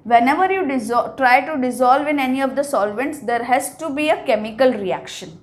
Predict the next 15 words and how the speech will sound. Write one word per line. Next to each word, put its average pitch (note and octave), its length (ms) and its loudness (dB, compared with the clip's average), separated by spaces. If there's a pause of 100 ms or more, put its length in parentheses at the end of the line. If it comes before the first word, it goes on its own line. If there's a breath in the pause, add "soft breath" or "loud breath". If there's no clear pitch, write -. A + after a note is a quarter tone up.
(420 soft breath)
Whereas G#3+ 500 2
in G#3+ 400 -4
non-metal, C4+ 680 2
they A#3 140 -2
are - 380 2 (440 soft breath)
soluble C4 640 -2
in D4+ 120 0
water C#4 260 2
or D4 100 0
solvent, C#4+ 400 0
they C4+ 80 0
can C4 140 -6
easily A#3+ 480 -8
get B3 280 -2
soluble, B3 580 -2